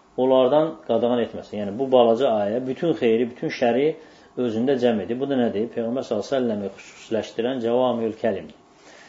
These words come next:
Və hədislər çoxdur. Peyğəmbər sallallahu əleyhi və səlləmin xüsusiyyətlərindən biri də odur ki, ona cəvamiül kəlim verilib. Yəni, biz ondan əvvəlki kitablarda və ya peyğəmbərlərə göndərilmiş işlərin, əmrlərin hamısı Peyğəmbər sallallahu əleyhi və səlləmə bir və ya iki əmrdə və ya qısa,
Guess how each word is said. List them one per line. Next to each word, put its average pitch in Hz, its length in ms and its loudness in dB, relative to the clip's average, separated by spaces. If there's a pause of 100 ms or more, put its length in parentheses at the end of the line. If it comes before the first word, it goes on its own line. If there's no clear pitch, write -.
(180)
Və 156 100 2
hədislər 175 480 6
çoxdur. 151 360 4
Peyğəmbər 127 360 2
sallallahu 120 200 2
əleyhi - 80 -2
və - 20 2
səlləmin 123 380 2 (480)
xüsusiyyətlərindən 123 880 0
biri 123 180 0
də 120 100 6
odur 113 200 0
ki, 160 80 -2
ona 139 240 -2
cəvamiül 127 560 0
kəlim 104 300 -4
verilib. 76 320 -14 (160)
Yəni, 104 280 -8 (540)
biz 113 200 -8
ondan 131 380 -2
əvvəlki 110 420 -2
kitablarda 104 640 -2
və 104 160 0
ya 110 100 -2
peyğəmbərlərə 104 720 -4
göndərilmiş 107 600 -6
işlərin, 113 560 -2
əmrlərin 107 600 -2 (360)
hamısı 175 380 -2
Peyğəmbər 147 360 0
sallallahu 120 200 0
əleyhi - 40 -2
və 143 40 0
səlləmə 127 360 0 (580)
bir 151 220 4
və 127 120 6
ya 143 120 6
iki 160 200 -4
əmrdə 117 400 0
və 123 120 2
ya 113 80 -4
qısa, 156 300 2